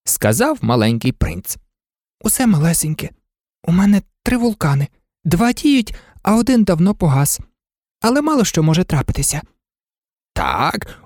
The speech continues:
усе може трапитися», потвердив географ. «А ще у мене є квітка». «Е, квітів ми не записуємо», відказав географ.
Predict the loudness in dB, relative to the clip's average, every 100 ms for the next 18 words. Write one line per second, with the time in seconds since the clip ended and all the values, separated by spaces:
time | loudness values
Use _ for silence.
0 | _ -2 0 2 0 0 -2 -2 0 0
1 | -2 -4 -2 -2 -2 -4 -4 -8 _ _
2 | _ _ 0 0 2 2 0 0 0 2
3 | 2 2 0 -2 -6 -12 -20 _ _ _
4 | _ _ _ _ -2 0 0 2 4 4
5 | 4 2 0 -2 -2 -4 -6 -10 _ _
6 | _ _ _ -14 -12 -8 -4 -2 -2 2
7 | 0 2 0 2 2 2 0 -2 -4 -6
8 | -8 -12 -18 _ _ _ _ -2 0 0
9 | 0 0 2 2 2 2 -2 -6